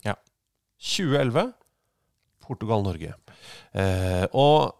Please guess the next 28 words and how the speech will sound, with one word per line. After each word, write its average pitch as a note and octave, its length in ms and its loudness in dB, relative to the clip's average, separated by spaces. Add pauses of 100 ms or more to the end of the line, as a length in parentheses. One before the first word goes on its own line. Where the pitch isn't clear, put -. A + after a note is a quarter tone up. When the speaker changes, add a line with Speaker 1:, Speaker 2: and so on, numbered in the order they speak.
Speaker 2:
eh, C#3 440 -2
som C3+ 220 -4
han C#3 100 0
skriver, F3+ 380 -2
jeg A2+ 180 2
fikk C3 140 -6
bare A#2 180 -2
tre G2 380 -4
rette. F#2+ 320 -10 (1300)
Speaker 1:
Ja. C#3 80 -4
Speaker 2:
Nå C#3 180 -2 (160)
skal D3 180 -6
vi D3+ 80 0
ta, B2 240 2 (540)
eh, B2+ 480 -4
først - 500 -6 (920)
eh, A#2 180 -4
jeg A#2+ 80 0
har C3 80 2
ikke C#3 120 -8
sett C3 120 -6
på A#2 80 -6
den B2+ 80 -6
nå. G#3+ 160 -4
Nå D3 80 -4
skal D3 160 -4
jeg B2+ 280 2
bla, B2+ 160 2